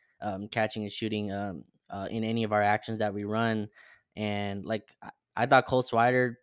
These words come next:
should play, honestly, 'cause he's a tall guy that can shoot, and I think that's important. I mean, to me, it doesn't matter which one of them play, but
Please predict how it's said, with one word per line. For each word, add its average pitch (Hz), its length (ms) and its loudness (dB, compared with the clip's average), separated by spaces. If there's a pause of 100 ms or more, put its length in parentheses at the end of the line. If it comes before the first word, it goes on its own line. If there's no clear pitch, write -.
(100)
should 120 360 0
play, 120 280 0
honestly, 123 420 0
'cause 120 100 -10
he's 110 120 -6
a 107 40 -12
tall 113 240 0
guy 113 180 2
that 110 160 -2
can 113 100 -8
shoot, 113 280 -6
and 127 80 -2
I 107 80 -4
think 110 160 -6
that's 107 180 -4
important. 117 480 -4 (360)
I 107 100 -6
mean, 104 180 -6
to - 100 -14
me, 113 100 -2
it 110 40 -4
doesn't 117 160 -2
matter 113 180 0
which 110 240 -4
one 110 140 -4
of 113 140 -6
them 110 200 -2
play, 117 360 -2
but 104 440 -6